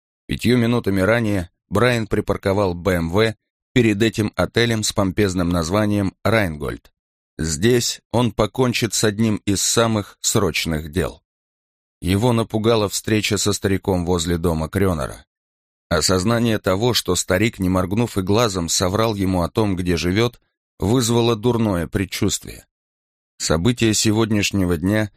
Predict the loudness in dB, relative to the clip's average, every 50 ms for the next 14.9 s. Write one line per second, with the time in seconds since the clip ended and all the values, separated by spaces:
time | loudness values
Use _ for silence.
0 | _ _ _ 0 0 2 2 0 0 0 0 0 2 0 0 0 0 0 0 0
1 | 0 0 0 0 0 0 -2 -4 -2 0 0 0 0 -2 -2 -2 -2 -4 -2 0
2 | 0 2 2 2 0 0 0 0 0 0 0 -2 -2 0 0 2 0 0 -2 -4
3 | -6 -10 -12 -12 -16 _ _ _ _ _ _ _ _ _ _ -4 0 2 2 4
4 | 2 2 0 0 2 2 2 2 2 2 2 0 0 0 0 0 0 0 0 0
5 | -2 0 0 2 2 2 2 2 0 0 0 0 0 0 0 0 -2 -4 -6 -8
6 | -10 -18 -20 -20 _ _ _ _ _ _ _ _ _ -2 0 2 2 4 4 2
7 | 2 2 2 0 2 0 0 0 0 -2 -4 -2 0 0 0 2 2 2 0 0
8 | 0 0 -2 -2 0 0 2 2 2 2 0 -2 -2 -2 -2 0 0 0 0 2
9 | 0 0 0 0 0 0 -2 0 0 0 0 0 -2 -2 -2 -2 -2 0 0 0
10 | 0 0 0 -2 -2 0 0 0 0 0 2 2 2 2 2 2 0 0 0 0
11 | -2 -4 -8 -12 _ _ _ _ 0 2 2 4 2 2 2 2 0 0 2 0
12 | 0 0 0 0 -2 0 0 0 0 0 2 0 0 2 2 2 0 2 2 0
13 | 0 2 2 0 2 2 0 0 0 -2 -4 -4 -2 0 0 2 2 2 2 2
14 | 0 -2 -2 -2 -2 -4 -2 0 0 0 0 0 -2 -2 -4 -6 -8